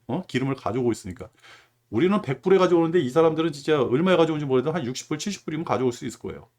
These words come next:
그죠? 경쟁이 안 되는 거죠. 디폴트에 걸린 스리랑카, 요걸 봤더니 일월 달에,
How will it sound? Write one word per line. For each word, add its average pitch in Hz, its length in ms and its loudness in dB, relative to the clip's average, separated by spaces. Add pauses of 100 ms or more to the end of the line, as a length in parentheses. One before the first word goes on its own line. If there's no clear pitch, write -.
(120)
그죠? 92 300 -14 (1000)
경쟁이 117 300 0
안 202 100 4
되는 151 180 -2
거죠. 90 220 -10 (1600)
디폴트에 240 400 4
걸린 226 260 6
스리랑카, 202 960 4 (160)
요걸 170 380 4
봤더니 120 840 0
일월 202 460 2
달에, 165 400 4